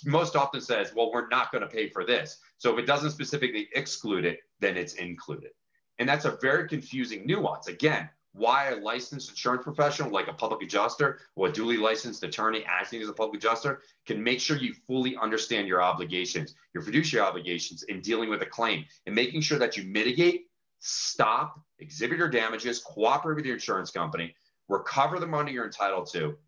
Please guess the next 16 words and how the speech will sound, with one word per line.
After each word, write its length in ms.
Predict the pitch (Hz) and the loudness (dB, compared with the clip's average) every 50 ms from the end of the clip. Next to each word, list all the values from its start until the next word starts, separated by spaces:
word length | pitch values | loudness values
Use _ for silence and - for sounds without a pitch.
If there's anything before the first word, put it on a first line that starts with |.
| _ _ _ _ _ _ _ | _ _ _ _ _ _ _
and 260 | 101 101 95 87 82 | -4 -4 -4 -4 -2
then 240 | 92 104 113 120 117 | 0 0 0 0 -2
rebuild. 560 | 107 107 101 80 78 104 110 101 76 - - - _ _ _ | -4 -4 -4 -2 0 2 2 2 2 -2 -6 -14 _ _ _
Then 140 | - 185 220 | 0 2 2
you 80 | 233 233 | 2 0
can 140 | 226 196 | -2 2
go 160 | 165 165 156 151 | 4 6 8 8
out 160 | 151 151 151 | 8 6 4
to 60 | 151 | 0
that 200 | 127 120 - - | -2 -2 0 0
bid 200 | 135 131 131 - | 0 0 0 0
process 420 | - 120 104 95 92 - 92 85 | 0 0 0 0 0 -4 -6 -2
that 160 | - 90 87 92 | 0 0 2 4
Raphael 400 | 98 104 104 - 113 104 98 95 | 4 4 4 2 0 -2 -2 -2
talked 360 | - 107 104 107 107 - - | 0 2 2 2 0 0 -4
about, 260 | 95 92 82 - - | -2 0 0 0 -2